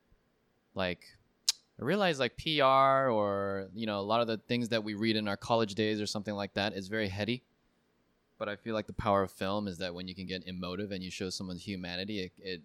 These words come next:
like, you start to see them less as, like, a belief system and just,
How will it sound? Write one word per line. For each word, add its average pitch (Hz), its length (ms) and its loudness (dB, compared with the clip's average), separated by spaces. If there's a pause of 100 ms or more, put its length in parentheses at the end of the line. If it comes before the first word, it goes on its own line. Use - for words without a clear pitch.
like, 87 320 -8 (1000)
you 104 120 0
start 123 300 4
to 113 80 -6
see 117 200 0
them 104 220 0
less 101 340 2
as, 98 260 0
like, 85 320 -4 (280)
a 101 80 -2
belief 98 320 -2
system 107 560 -2 (320)
and 101 180 -4
just, 101 220 -6